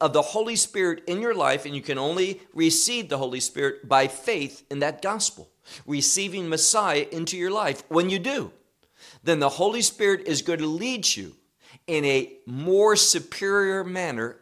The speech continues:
than the conscience. But he says here in a general way that we are called to submit, not just because we, we don't want to be punished, but according to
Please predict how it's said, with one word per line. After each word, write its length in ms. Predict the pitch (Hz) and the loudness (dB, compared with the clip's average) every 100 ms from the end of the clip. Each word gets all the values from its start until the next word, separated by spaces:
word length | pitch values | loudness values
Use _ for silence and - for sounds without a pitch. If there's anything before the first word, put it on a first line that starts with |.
| - | -10
than 200 | 131 160 | -6 -4
the 80 | 175 | -4
conscience. 760 | - 220 226 - - - - _ - - - | -4 -4 -4 -10 -12 -12 -12 _ -20 -16 2
But 320 | 170 170 - | 4 4 0
he 140 | 170 | -4
says 460 | 185 - 254 - - | 0 4 4 4 0
here 360 | 147 160 185 - | 0 0 -2 -6
in 140 | 147 | 0
a 140 | 143 139 | 2 4
general 520 | 107 143 208 233 220 | 4 2 6 6 6
way 280 | 151 92 - _ _ _ _ _ | 2 -4 -12 _ _ _ _ _
that 200 | 170 139 | 4 4
we 220 | 147 175 | 4 2
are 100 | 202 | 4
called 540 | 196 - 185 180 185 185 | 2 0 6 6 6 0
to 220 | 180 160 | 0 2
submit, 560 | 160 175 170 226 190 - | 2 0 -2 -6 -6 -4
not 220 | 220 294 | -4 -2
just 240 | - 220 | -4 -4
because 500 | 175 160 156 147 143 | -6 -4 -2 0 -2
we, 240 | 127 131 131 | -2 -2 -2
we 200 | 123 127 | -6 0
don't 260 | 151 147 | 2 2
want 160 | 139 127 | -2 -4
to 60 | |
be 140 | 117 123 | -4 -6
punished, 680 | - 214 220 110 - - _ _ _ - | -6 -6 -6 -4 -6 -8 _ _ _ -10
but 300 | 110 117 117 | 2 2 2
according 600 | 143 135 - 165 190 214 208 | -2 -4 -2 -2 0 -2 -6
to 420 | - 131 127 | -4 -2 -2